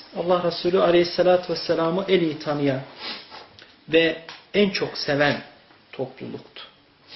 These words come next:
Kendisiyle beraber hicret etmiş muhacirler ve Medine'deyken ona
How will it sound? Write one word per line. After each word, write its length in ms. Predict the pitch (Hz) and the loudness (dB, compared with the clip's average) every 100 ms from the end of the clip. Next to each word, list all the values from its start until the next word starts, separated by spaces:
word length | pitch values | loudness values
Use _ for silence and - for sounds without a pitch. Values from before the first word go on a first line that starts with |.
| - - _ _ _ - _ _ _ _ _ | -20 -20 _ _ _ -20 _ _ _ _ _
Kendisiyle 580 | - 160 160 - 170 147 | -6 -4 -4 0 0 2
beraber 440 | 156 151 143 156 147 - - | 4 4 2 0 -2 -6 -10
hicret 320 | 147 147 147 | -6 -4 -2
etmiş 380 | 143 143 143 - | -4 -6 -10 -10
muhacirler 840 | 131 139 135 135 131 131 131 - - - - - - - - - - | -12 -8 -6 -4 -4 -4 -4 -6 -10 -16 -20 -20 -20 -20 -20 -4 2
ve 60 | - - - - - - - | 4 4 0 -6 -10 -16 -6
Medine'deyken 920 | 160 175 180 160 165 156 - 165 156 - - - - - - | -2 2 4 4 6 4 4 4 2 -6 -16 -20 -20 -12 -4
ona 420 | 151 170 170 | 0 0 0